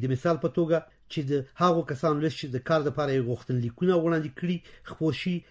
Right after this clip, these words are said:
او له رسنیو سره شریک شي او یا د ویب سایټونو له لارې خپور شي او هم یو لړ معیارونه چې دوی د قانون تمثیل کوي هغه وپېژندل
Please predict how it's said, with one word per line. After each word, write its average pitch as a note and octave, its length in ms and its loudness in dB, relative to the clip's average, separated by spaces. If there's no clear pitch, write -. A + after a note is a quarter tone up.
او C#3 80 4
له D3 100 0
رسنیو C#3+ 340 -2
سره C3 220 0
شریک E3+ 220 0
شي E3+ 200 -4
او C#3 160 0
یا D3 160 4
د C3 40 2
ویب B2+ 280 2
سایټونو F#3 320 2
له F#3 160 6
لارې E3+ 220 4
خپور F3+ 260 0
شي E3 140 0
او C3+ 180 2
هم F#3 120 4
یو D3 200 2
لړ C#3 160 2
معیارونه D#3+ 320 4
چې - 160 -2
دوی F#3 140 4
د C#3+ 180 -2
قانون E3+ 240 2
تمثیل E3+ 480 2
کوي G3+ 160 2
هغه F#3 300 4
وپېژندل F#3+ 460 4